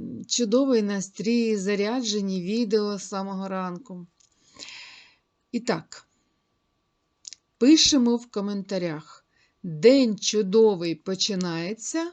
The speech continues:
благополуччям моє життя наповнюється». Ці слова будуть під відео. І на протязі дня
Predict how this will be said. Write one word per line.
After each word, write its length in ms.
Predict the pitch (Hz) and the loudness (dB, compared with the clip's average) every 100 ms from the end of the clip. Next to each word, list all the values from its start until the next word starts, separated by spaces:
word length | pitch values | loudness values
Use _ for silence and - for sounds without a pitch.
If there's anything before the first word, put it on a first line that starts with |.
| _ | _
благополуччям 1500 | 170 175 220 220 208 208 214 214 226 262 240 - 190 180 175 | -8 0 0 0 -2 -4 -2 0 2 2 0 -4 -4 -6 -4
моє 360 | 185 185 180 | -4 -4 -4
життя 720 | 160 160 147 _ 185 220 294 294 _ _ _ _ - | -4 -6 -8 _ -6 -4 -4 -8 _ _ _ _ -12
наповнюється». 1400 | 180 180 202 220 233 233 202 180 165 151 - - 160 170 _ _ _ _ _ _ _ _ _ _ - _ _ _ _ _ _ | -6 -4 -4 -2 2 2 2 -2 -4 -6 -10 -16 -16 -18 _ _ _ _ _ _ _ _ _ _ -20 _ _ _ _ _ _
Ці 160 | - 240 | -4 -2
слова 340 | 240 220 214 | 0 0 0
будуть 300 | 185 185 - | -2 -6 -6
під 200 | 190 175 | -10 -6
відео. 540 | 180 170 196 285 330 - _ _ _ _ _ _ _ _ - | -4 -4 -4 -4 -6 -10 _ _ _ _ _ _ _ _ -2
І 380 | 233 208 165 - _ _ _ _ _ _ _ _ _ - | 0 0 -6 -12 _ _ _ _ _ _ _ _ _ -10
на 220 | 180 220 | -6 -4
протязі 720 | 220 240 214 196 175 165 180 | 0 4 4 2 -8 -6 -6
дня 440 | 165 175 196 311 | -4 -4 -2 -4